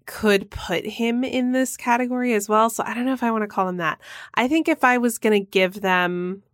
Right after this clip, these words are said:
like, a, a school award,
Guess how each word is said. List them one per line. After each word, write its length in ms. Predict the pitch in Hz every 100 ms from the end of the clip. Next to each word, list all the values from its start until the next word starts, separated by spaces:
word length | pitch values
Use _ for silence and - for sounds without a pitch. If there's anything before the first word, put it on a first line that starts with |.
| _
like, 180 | 185 175
a, 460 | 180 170 147 185 220 - _ _ _ -
a 80 |
school 540 | 185 - - 202 180 180
award, 680 | 170 170 165 160 160 165